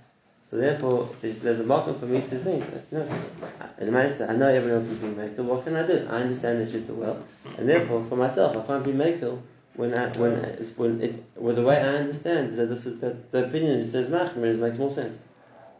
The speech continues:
I mean, you always have to find the most machmir opinion and go by it. That's not what Perishus means. He didn't say that either.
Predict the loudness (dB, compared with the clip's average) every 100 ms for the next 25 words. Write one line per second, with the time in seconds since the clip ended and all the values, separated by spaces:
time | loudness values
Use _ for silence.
0 | _ _ _ _ 2 4 4 4 4 4
1 | 2 -8 -12 -10 -6 -4 0 0 0 -2
2 | -2 -4 -2 -2 -2 0 -2 -2 -6 -2
3 | -2 0 -2 -4 -8 -10 -10 -12 -14 -20
4 | _ _ _ _ -4 -2 2 2 2 0
5 | -2